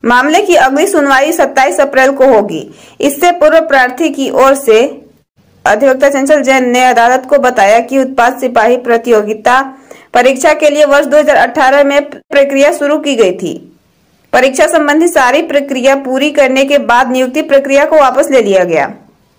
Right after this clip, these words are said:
झारखंड कर्मचारी चयन आयोग ने फिर से विज्ञापन प्रकाशित कर नियुक्ति प्रक्रिया शुरू की है, लेकिन इसमें कट ऑफ date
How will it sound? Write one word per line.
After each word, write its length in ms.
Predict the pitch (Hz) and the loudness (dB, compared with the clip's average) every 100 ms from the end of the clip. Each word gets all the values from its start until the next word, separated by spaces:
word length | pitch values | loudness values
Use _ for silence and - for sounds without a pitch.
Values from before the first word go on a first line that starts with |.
| _ _ _ _ | _ _ _ _
झारखंड 460 | 277 262 269 330 349 | 0 0 2 0 2
कर्मचारी 460 | 349 311 302 285 294 | 0 0 0 0 2
चयन 260 | 302 294 | 2 0
आयोग 440 | 285 247 262 277 277 | 0 2 4 2 2
ने 180 | 233 262 | 0 0
फिर 240 | - 311 | 2 2
से 260 | 370 311 240 | 2 2 2
विज्ञापन 520 | 240 220 269 277 339 | 0 0 0 2 0
प्रकाशित 500 | 277 269 254 269 277 - | 0 0 0 -2 -10 -4
कर 320 | 262 262 202 - - - _ | 0 2 0 -4 -12 -20 _
नियुक्ति 320 | 247 285 285 349 | 0 0 0 -2
प्रक्रिया 440 | 294 311 311 311 | 0 -2 0 0
शुरू 260 | - 302 320 | 0 -2 -2
की 220 | 285 220 | -2 -2
है, 180 | 202 131 - - _ - | 0 0 -2 -14 _ -4
लेकिन 600 | 233 302 - 226 170 202 - _ _ _ _ _ _ _ _ _ - - | 0 0 0 -4 -4 -10 -20 _ _ _ _ _ _ _ _ _ -12 -4
इसमें 360 | 294 330 330 | 0 2 2
कट 220 | 285 285 | -2 0
ऑफ 140 | 330 370 | -2 -2
date 340 | 254 277 277 | 2 0 0